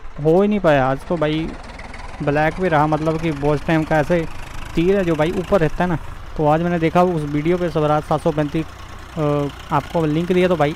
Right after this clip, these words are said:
ऐसे हो गया था, बिल्कुल ही एक minute वॉच time। तो भाई ये ऐसे ही मत किया करो यार, Video देख लिया करो यार, गेम प्ले आपके लिए बना रहा हूँ यार,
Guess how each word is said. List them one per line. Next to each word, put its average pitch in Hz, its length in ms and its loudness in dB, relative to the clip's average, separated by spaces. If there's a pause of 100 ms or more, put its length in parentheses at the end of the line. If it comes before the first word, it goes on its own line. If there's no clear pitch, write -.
(120)
ऐसे 151 280 0
हो 143 160 0
गया 139 140 0
था, 135 80 0
बिल्कुल 175 360 0
ही 180 280 2
एक 180 100 0
minute 180 320 -4
वॉच 143 240 2
time। 135 140 -2 (1300)
तो 160 80 -4
भाई 151 180 -2
ये 165 120 -2
ऐसे 156 220 0
ही 165 60 -2
मत 160 140 -2
किया 143 200 -2
करो 139 200 2
यार, 139 220 0 (420)
Video 151 340 2
देख 151 240 0
लिया 160 160 0
करो 170 200 2
यार, 160 140 0
गेम 151 220 -2
प्ले 160 200 -2
आपके 156 260 -4
लिए 160 120 -2
बना 156 220 0
रहा 156 120 0
हूँ 160 100 -2
यार, 151 140 -4